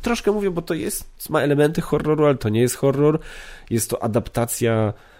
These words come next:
luźna adaptacja, y, kilku opowiadań Ed-, Edgara Allana Poe, ale też z nawią-, z, z srogim nawiązaniem do rodziny Sacklerów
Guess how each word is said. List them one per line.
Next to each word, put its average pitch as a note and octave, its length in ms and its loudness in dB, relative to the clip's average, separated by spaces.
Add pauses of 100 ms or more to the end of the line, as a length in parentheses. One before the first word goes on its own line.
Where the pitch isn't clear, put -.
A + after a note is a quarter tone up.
(140)
luźna C#3+ 480 6
adaptacja, G#2+ 920 4
y, F#2 640 4
kilku A#2 300 2
opowiadań G#2+ 480 4
Ed-, G2 160 2
Edgara G2+ 320 4
Allana G2 340 4
Poe, G#2 400 2
ale F#3 220 4
też - 380 0 (120)
z G#2+ 120 -4
nawią-, A#2 240 4
z, G#2+ 60 2
z A2 300 0
srogim A#2 420 2
nawiązaniem G2+ 720 2
do G#2 140 6
rodziny G#2 320 4
Sacklerów G2+ 580 2